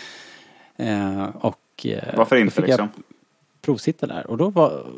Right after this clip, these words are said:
Speaker 1: och då valde jag, ja, <laughs> precis. Varför inte? Indeed. Väldigt coolt. Det, det, alltså, det var redan coolt och det var ju bara omålad plywood än så länge. Men det kommer bli, det kommer bli helt, eh, episkt när den är klar, kan jag,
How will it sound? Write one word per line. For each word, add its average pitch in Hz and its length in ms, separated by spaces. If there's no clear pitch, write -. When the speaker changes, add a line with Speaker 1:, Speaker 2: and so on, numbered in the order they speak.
Speaker 1:
och 127 160
då 139 60
valde 139 300
jag, 123 180
ja, 117 220
<laughs> 117 100
precis. - 420
Varför 110 400
inte? - 300
Indeed. 95 500
Väldigt 123 380
coolt. 85 220
Det, 98 180
det, 85 200
alltså, - 320
det - 80
var 123 100
redan 110 300
coolt 95 340
och 104 80
det 104 100
var 98 100
ju 101 100
bara 87 440
omålad 92 520
plywood 104 380
än - 120
så - 140
länge. 117 200
Men 107 140
det 101 60
kommer 98 320
bli, 87 240
det - 140
kommer 92 240
bli 85 140
helt, 82 420
eh, - 640
episkt - 380
när 85 100
den 80 120
är - 40
klar, 87 320
kan - 160
jag, 90 180